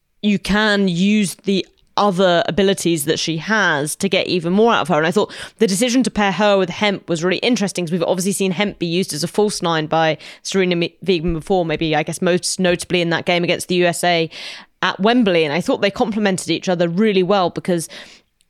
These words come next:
neither of them feel like killers in the box. Um, and it's probably, I think, something that both of them could get better at. But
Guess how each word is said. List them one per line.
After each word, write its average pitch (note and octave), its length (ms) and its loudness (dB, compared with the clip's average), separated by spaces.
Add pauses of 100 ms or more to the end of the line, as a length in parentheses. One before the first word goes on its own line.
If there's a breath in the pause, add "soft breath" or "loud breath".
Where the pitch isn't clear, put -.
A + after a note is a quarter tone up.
(120)
neither B3 640 4
of F#3+ 140 -2
them G#3+ 200 2
feel G3+ 420 0
like F3+ 440 -2
killers F3+ 480 2
in E3 100 0
the D#3 60 0
box. - 680 -2 (100)
Um, E3+ 580 -2 (220)
and G#3 120 -2
it's G3 120 -4
probably, A#3 440 2 (140)
I D#3 100 0
think, G3 220 0
something F3+ 260 0
that C3 80 -2
both F#3 240 2
of - 60 -14
them E3 160 0
could F3+ 200 -2
get - 220 -4
better F#3 220 0 (100)
at. F#3 220 -2 (440 loud breath)
But G3+ 240 2